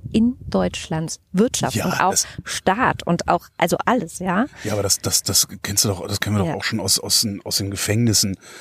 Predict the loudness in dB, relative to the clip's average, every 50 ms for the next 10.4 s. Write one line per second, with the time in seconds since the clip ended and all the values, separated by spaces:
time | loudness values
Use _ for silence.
0 | -20 -14 _ -2 0 0 0 0 -2 0 0 0 0 0 0 2 2 2 2 2
1 | 2 4 4 4 4 2 0 0 2 2 2 2 2 2 0 0 -2 -4 -4 -2
2 | 0 0 2 2 2 2 2 2 2 2 4 4 4 4 4 2 2 0 0 2
3 | 2 2 2 4 2 2 2 4 4 2 2 4 2 4 4 4 4 2 2 2
4 | 2 2 2 2 2 2 0 0 -2 -2 -2 -2 -2 -2 -2 -4 -4 -6 -6 -6
5 | -8 -8 -10 -10 -10 -8 -6 -6 -4 -2 0 0 2 4 4 2 2 2 0 0
6 | 0 0 0 0 2 2 2 2 0 -2 -6 -8 -6 -4 -4 -4 -2 -2 -2 -2
7 | -2 -2 -2 -2 -4 -4 -4 -8 -8 -8 -8 -6 -2 0 0 2 2 2 0 0
8 | -4 -10 _ -18 -18 -14 -14 -14 -12 -8 -4 -2 -2 -2 0 0 0 2 0 0
9 | -2 0 2 2 2 2 2 0 -2 -4 -4 -2 -2 -2 -2 -4 -8 -12 -16 _
10 | -20 _ _ _ 0 0 0 0